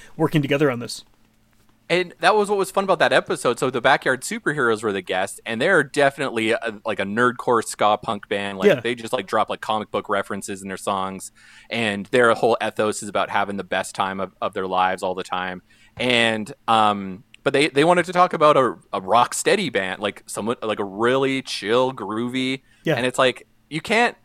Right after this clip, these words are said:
Speaker 2: you wouldn't know that that's, like, one of their favorite bands just by listening to them. And I think that's also cool. It's like,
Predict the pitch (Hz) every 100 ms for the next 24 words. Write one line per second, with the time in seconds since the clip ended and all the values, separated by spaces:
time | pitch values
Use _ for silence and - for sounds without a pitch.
0 | _ _ _ - 151 220 294 190 147 214
1 | 185 135 123 131 120 - 110 113 117 104
2 | - 117 101 92 95 90 90 - - -
3 | 123 127 175 214 131 101 98 92 87 87
4 | - 110 104 101 117 160 175 - 254 170
5 | 120 120 104 92 98 - -